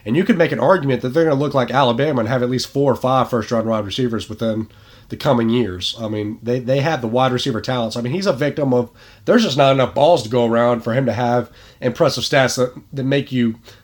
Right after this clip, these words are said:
that make you go, you know, j-, these eye-popping stats that, that Kyle Pitts, for example, we just talked about him, that he had.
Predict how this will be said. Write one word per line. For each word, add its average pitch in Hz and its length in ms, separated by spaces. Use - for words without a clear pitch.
that 143 80
make 139 240
you 135 60
go, 139 180
you 139 160
know, 127 100
j-, 131 140
these 139 180
eye-popping 143 520
stats 139 400
that, 120 280
that 127 140
Kyle 143 220
Pitts, 185 260
for 120 160
example, 101 500
we 139 80
just 120 160
talked 131 180
about 113 160
him, 151 160
that - 80
he 151 200
had. 92 300